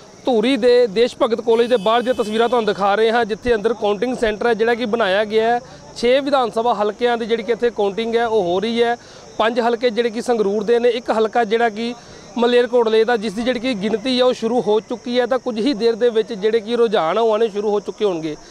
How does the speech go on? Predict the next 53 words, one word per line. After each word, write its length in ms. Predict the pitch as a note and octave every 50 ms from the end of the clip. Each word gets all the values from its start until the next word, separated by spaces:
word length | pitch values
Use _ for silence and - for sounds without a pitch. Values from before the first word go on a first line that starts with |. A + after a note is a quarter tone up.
| - - - - - - - - -
ਤਾਂ 120 | A#3+ A#3+
ਸੁਰੱਖਿਆ 360 | - - A#3+ A3+ - - D4
ਦੀ 60 | D4
ਜੇਕਰ 240 | D4+ C#4+ C4+ C#4 C4+
ਗੱਲ 220 | A#3 B3 B3 B3+ A3+
ਕਰੀਏ 160 | B3 B3+ B3+
ਤਾਂ 100 | C4+ C4
ਸੁਰੱਖਿਆ 380 | - A#3+ A3+ - - - C4
ਦੇ 80 | C4 C4
ਜਿਹੜੇ 180 | G#3 B3 B3 B3
ਕਿ 100 | A3+ A#3+
ਪੁਖਤਾ 340 | - B3 - - - C4+
ਪ੍ਰਬੰਧ 420 | B3+ B3+ C4+ A#3 F3+ E3+ G3+ A#3+ B3+
ਨੇ 120 | B3+ B3+
ਜਿਹੜੇ 200 | A3+ A3 B3 B3
ਕਿ 120 | A3 B3 A3
ਕੀਤੇ 340 | A3+ A3 F#3+ F#3 A3+ A#3
ਗਏ 180 | G#3+ G#3+ A3+ A3+
ਨੇ। 120 | A3+ A#3+
ਜੇਕਰ 500 | A3 G#3 A3 G#3+ A#3+ A#3+ A#3 A#3+ B3 A#3 A#3 - - - - - - - - A3
ਅੰਦਰ 340 | G#3+ A3 G#3+ B3+ B3+ B3+ B3+
ਜਿੱਥੇ, 400 | G#3 F#3 G3+ G3+ - - B3+ B3
ਅ, 340 | F#3 F3+ - A3 A3 G3+ G3
ਕਾਊਂਟਿੰਗ 420 | G3+ G#3+ G#3+ G#3+ G3 B3+ B3+ A3+
ਚੱਲ 200 | G3+ A#3+ A3 A3+
ਰਹੀ 100 | A#3 B3
ਹੈ 60 | B3
ਉੱਥੇ 180 | B3 A3+ B3+ B3+
ਦੀ 120 | C4 G#3
ਗੱਲ 160 | A#3+ A3 A3+
ਕਰੀਏ 280 | G#3 A3+ A3 A3 A3+ A#3
ਤਾਂ 140 | G#3 B3 A#3
ਸੀ 280 | - - A3 A#3 A#3+
ਆਰ 120 | B3+ B3 A#3+
ਪੀ 180 | A3 A3+ B3
ਅਤੇ 140 | A#3 G3 B3
ਐਸ 180 | G#3+ G#3+ G#3+ B3+
ਐਸ 140 | A#3+ F#3+ G3+
ਬੀ 140 | G3+ A#3+
ਦੀਆਂ 140 | A3 G#3 A#3+
ਜਿਹੜੀ 180 | B3 B3 B3 F#3+
ਟੁਕੜੀਆਂ 340 | A3+ G#3 - A#3 A#3+ B3 A3
ਜਿਹੜੀਆਂ 200 | A#3 A#3 A#3+ G3+
ਕਿ 100 | B3 G#3+
ਤੈਨਾਤ 420 | A3 A#3+ G#3+ F#3+ F#3 F#3+ G3+ A3
ਨੇ 80 | A#3 A#3+
ਉਹ 60 | A#3
ਕੀਤੀਆਂ 380 | - - G#3 F3+ - A#3 A#3+
ਗਈਆਂ। 280 | A3+ G#3 A3+ A3 A#3+ A#3
ਦੋ 200 | G3 G3+ G#3 A3+
ਲੇਅਰ 220 | A#3 A#3 A#3+ A#3
ਦੇ 120 | A3 A3 B3
ਵਿੱਚ 360 | A3+ A3 G#3+ - A#3+ A#3+ A#3